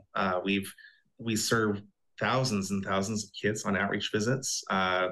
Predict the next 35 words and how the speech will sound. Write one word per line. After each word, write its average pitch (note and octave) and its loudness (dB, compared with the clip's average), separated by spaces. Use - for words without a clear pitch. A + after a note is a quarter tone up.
both G2 2
in F#2+ 0
our F#2 2
outreach G2+ -2
program A2+ 0
and F#2+ 2
on F2+ 0
site G#2 0
here. C3+ 0
Uh, F#2 2
we G2 2
have, F#2+ 2
uh, F#2 -4
hundreds C3+ 2
of - -14
thousands G2 0
of G2 -6
people G2+ -4
that A2 -6
are G2 0
just - -6
coming B2+ 2
through G#2 -2
the G2+ 0
whole G#2+ -2
facility. G#2+ 0
We G2+ 0
have A#2 0
al-, B2 0
almost E3+ 0
one B2 2
hundred B2+ 0
different A#2 -2
hands-on B2+ 0
exhibits G#2 -2